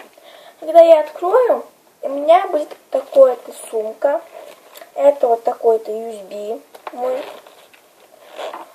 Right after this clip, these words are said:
Там и, э, какой-то к-, м, клей для лака. Вот. И там до кучи такой ногтей,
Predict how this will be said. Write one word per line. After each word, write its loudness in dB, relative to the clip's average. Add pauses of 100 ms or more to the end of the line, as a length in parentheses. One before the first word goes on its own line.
(720)
Там 2
и, -4
э, 2
какой-то -12 (260)
к-, 2 (640)
м, -10
клей 6 (600)
для 6
лака. 2 (840)
Вот. -6 (1600)
И -10
там -4
до -6
кучи -14
такой 2
ногтей, -2